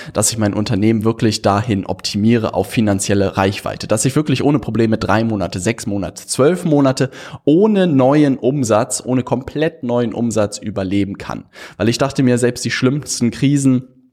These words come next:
sind sel-, selten länger als zwölf Monate irgendwie gegangen, zumindest die ich bis jetzt miterlebt habe. Und wenn du das irgendwie geschafft hast, dann kannst du deutlich ruhiger schlafen. Und das Phänomen ist, dass das etwas ist, was nicht passiert. Ich sehe so viele Leute, die sich immer sagen, "Hey,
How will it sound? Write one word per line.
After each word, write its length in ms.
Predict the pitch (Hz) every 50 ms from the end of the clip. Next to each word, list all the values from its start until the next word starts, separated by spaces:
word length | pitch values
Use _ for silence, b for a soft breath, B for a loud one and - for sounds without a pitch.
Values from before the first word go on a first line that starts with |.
| _ _ _ _ _ - -
sind 220 | - 113 110 110
sel-, 180 | 120 127 135 - -
selten 360 | 113 113 120 135 139 - 123
länger 320 | 113 113 117 120 110 -
als 280 | - 104 101 98 - -
zwölf 260 | - 110 104 104 104
Monate 400 | 107 110 123 135 131 123 - 117
irgendwie 280 | - 120 120 123 - 107
gegangen, 420 | 117 107 95 113 107 113 110 113 110 B B B B B
zumindest 460 | - 110 104 104 110 101 92 - -
die 120 | 104 90
ich 220 | - 101 113 - -
bis 160 | 107 104 107
jetzt 220 | 101 101 - -
miterlebt 500 | 120 127 - - 110 113 113 113 - -
habe. 300 | 117 101 104 101 107 98 B B B B B B
Und 120 | 107 95
wenn 100 | 101 104
du 60 | 107
das 240 | 98 107 117 127 -
irgendwie 240 | - 107 104 98 95
geschafft 340 | 104 101 - 104 98 - -
hast, 140 | 104 98 -
dann 140 | 85 87 101
kannst 260 | - 107 101 - -
du 60 | 98
deutlich 440 | - 98 95 95 95 - 104 - -
ruhiger 280 | 98 95 92 90 - 90
schlafen. 520 | - - 87 92 98 - - - - - -
Und 100 | - 107
das 140 | 127 - -
Phänomen 440 | 190 185 175 160 160 180 233 262
ist, 280 | 160 269 330 - - - B B B B B
dass 160 | 120 131 -
das 180 | - 147 - -
etwas 300 | 139 - - 147 - -
ist, 180 | 151 - -
was 160 | - 127 -
nicht 300 | - 143 165 190 - -
passiert. 480 | - 165 - - - 196 226 - - -
Ich 100 | 110 -
sehe 160 | - 135 139
so 80 | 139 143
viele 240 | 143 - 151 135 123
Leute, 320 | 123 123 131 139 143 131
die 160 | 127 123 123
sich 180 | 123 127 127 -
immer 200 | - 120 107 110
sagen, 240 | 117 113 113 120 120
"Hey, 240 | 127 123 127 127